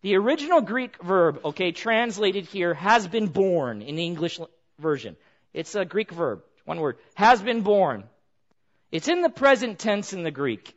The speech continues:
Let me tell you what that means. They have these different tenses in Greek, and it, it provides another, it helps us understand the word better. We sometimes miss it in the English 'cause it can't capture all of that. It simply means this, that being born of God is an event that was completed in the past.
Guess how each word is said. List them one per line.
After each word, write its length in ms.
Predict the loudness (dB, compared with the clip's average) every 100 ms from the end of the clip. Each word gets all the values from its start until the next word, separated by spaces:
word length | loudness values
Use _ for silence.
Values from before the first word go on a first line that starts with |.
| _ _ _ _ _ _ _ _ _ _ _ -2
Let 120 | 0
me 100 | 0
tell 160 | 2
you 100 | 4
what 120 | 4 4
that 140 | 2
means. 180 | 0 -2
They 80 | 2
have 140 | 2
these 160 | 2 -2
different 360 | -2 -2 -6
tenses 460 | -2 -4 -2 -8 -6
in 140 | -8
Greek, 380 | -4 -4 -4 -4
and 80 | -8
it, 180 | -8 _ _
it 100 | -12
provides 480 | -6 -2 2 4 2
another, 460 | 0 -2 0 0 -2 _
it 100 | -20 -4
helps 200 | -4 -4
us 120 | -6
understand 680 | -4 -2 -6 -6 -4 -4 -4
the 60 |
word 300 | -2 -2 -2
better. 260 | 0 2 2
We 120 | -2
sometimes 440 | -8 -6 -6 -6 -6
miss 340 | -6 -6 -6
it 240 | -8 -10 _ _ _ _ -14
in 100 | -10
the 80 | -8
English 400 | -6 -4 -4 -6
'cause 140 | -14
it 80 | -12
can't 200 | -12 -12
capture 480 | -2 0 0 -4 -4
all 180 | -2
of 80 | -4
that. 260 | -4 -6 -10 _ _ _ _ _ _ _ _ _ _ _ -14
It 80 | -4
simply 260 | 0 2
means 300 | 2 0 0
this, 300 | 0 0 0
that 280 | 2 2 0
being 320 | -2 -2 -4
born 240 | 0 2 2
of 160 | 0
God 340 | 4 6 6 4
is 180 | -2
an 100 | -2
event 380 | -4 0 0 2
that 140 | 2 2
was 160 | -2
completed 600 | -6 -10 -8 -4 -2 -2
in 80 | -2
the 80 | -2
past. 680 | 4 6 6 2 -8 -20